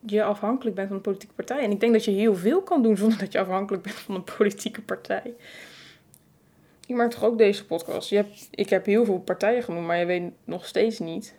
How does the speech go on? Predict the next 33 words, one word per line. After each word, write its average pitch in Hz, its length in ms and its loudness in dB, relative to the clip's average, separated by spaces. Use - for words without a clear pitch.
als - 120 -18
je - 60 -10
mij 165 140 -6
niet 165 200 -14
kent, - 440 -12
op 190 160 -10
wie 190 120 -4
ik 196 60 -8
heb 185 160 -4
gestemd. - 460 -8
Of, 175 160 -10
of - 100 -16
ik 175 100 -4
rechts 190 240 -8
of 185 100 -8
links 214 280 -4
ben, - 140 -8
maar - 120 -6
je - 80 -4
luistert 240 320 -2
wel 240 140 -4
naar 214 100 -6
mij. - 300 -12
Dat - 100 -20
moet 220 160 0
toch 226 140 -4
ook 208 80 0
niet 190 180 -4
uitmaken? - 800 -8
Want 196 160 -8
zo 202 540 2
krijg - 280 -6
je 190 260 0